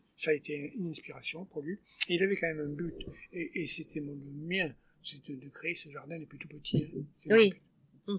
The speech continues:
Speaker 1: Ce jardin, voilà,
Speaker 2: D'accord.
Speaker 1: qui maintenant, euh,
Speaker 2: Il est là.
Speaker 1: il est là, euh, on en parle, les gens viennent le voir. Et, et le but est atteint.
Speaker 2: Mm.
Speaker 1: En fait, le carnet, il n'existe pas, bien
Speaker 2: C'est
Speaker 1: sûr.
Speaker 2: quoi le prochain but ?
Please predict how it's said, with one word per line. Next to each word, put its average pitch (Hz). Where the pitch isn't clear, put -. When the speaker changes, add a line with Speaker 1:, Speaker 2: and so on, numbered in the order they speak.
Speaker 1:
Ce 147
jardin, 165
voilà, -
Speaker 2:
D'accord. 220
Speaker 1:
qui -
maintenant, -
euh, -
Speaker 2:
Il 190
est -
là. -
Speaker 1:
il 120
est 120
là, 170
euh, -
on 131
en 120
parle, 160
les 135
gens 123
viennent 120
le -
voir. 165
Et, 139
et 139
le 139
but 151
est -
atteint. 170
Speaker 2:
Mm. 208
Speaker 1:
En -
fait, 139
le 139
carnet, 151
il 143
n'existe -
pas, 143
bien 131
Speaker 2:
C'est -
Speaker 1:
sûr. -
Speaker 2:
quoi 202
le 202
prochain -
but ? 196